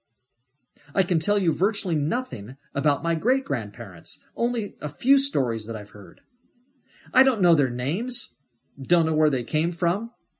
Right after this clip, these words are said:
I only heard that my great-grandfather on my dad's side died when he and his brother got in a drunken argument, and my great-grandfather fell down some stairs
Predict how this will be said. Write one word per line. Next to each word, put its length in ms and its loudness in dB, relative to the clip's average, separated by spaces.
I 160 4
only 240 2
heard 320 4
that 120 -4
my 100 0
great-grandfather 1000 0
on 100 -2
my 120 -4
dad's 340 -2
side 360 0
died 340 -2
when 140 -6
he 220 -2
and 80 -2
his 120 -4
brother 300 0
got 180 -2
in 80 -10
a 60 -6
drunken 400 -4
argument, 440 -4
and 100 0
my 120 4
great-grandfather 1000 0
fell 360 -2
down 200 -2
some 160 -4
stairs 520 -2